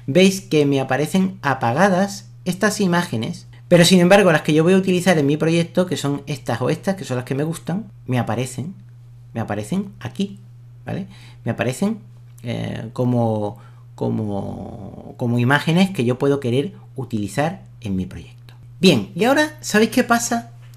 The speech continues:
Que como estas fotografías están descartadas, y yo me estoy creando aquí una colección de fotografías descartadas, ¿eh? Que si yo hago doble clic aquí, vemos la chica de los zapatos, que estas son las fotos de los zapatos que yo descarté. Bien, yo voy a volver aquí a todas las fotografías.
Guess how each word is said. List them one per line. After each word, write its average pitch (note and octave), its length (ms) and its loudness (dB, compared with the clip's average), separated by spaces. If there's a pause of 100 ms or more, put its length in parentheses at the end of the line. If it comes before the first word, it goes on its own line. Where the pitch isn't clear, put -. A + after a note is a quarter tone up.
(140)
Que D#3+ 240 0
como D#3+ 180 0
estas G3+ 180 -4
fotografías F#3 560 0
están D#3+ 260 -2
descartadas, C#3+ 720 0 (680)
y C3 180 -4
yo E3+ 120 4
me G#3 60 6
estoy G3+ 180 2
creando D#3+ 300 2
aquí B2+ 160 -4
una C#3 180 -2
colección B2+ 520 0
de G#2+ 100 -2
fotografías A2+ 760 -4
descartadas, A#2+ 840 0 (120)
¿eh? B2 160 -10
Que - 80 -18
si - 120 -6
yo A#2 80 2
hago B2 120 2
doble A#2+ 280 0
clic A#2+ 200 -2
aquí, C#3+ 380 -4 (360)
vemos C3 260 0
la A#2+ 120 -6
chica C#3 240 -2
de B2+ 60 -2
los A#2+ 120 -4
zapatos, D3 420 -2
que B2 180 -2
estas B2 200 -8
son C3 120 -4
las B2 80 -4
fotos B2+ 240 -4
de B2 60 -4
los B2 100 -6
zapatos B2+ 360 -4
que C3+ 80 -6
yo A#2 80 -2
descarté. E3 560 -2 (300)
Bien, A#2 220 -4 (320)
yo C#3 60 2
voy D3 80 6
a C#3 60 8
volver C3 260 6
aquí B2+ 180 0
a B2 60 0
todas A#2 200 0
las A2+ 100 -4
fotografías. A#2 580 0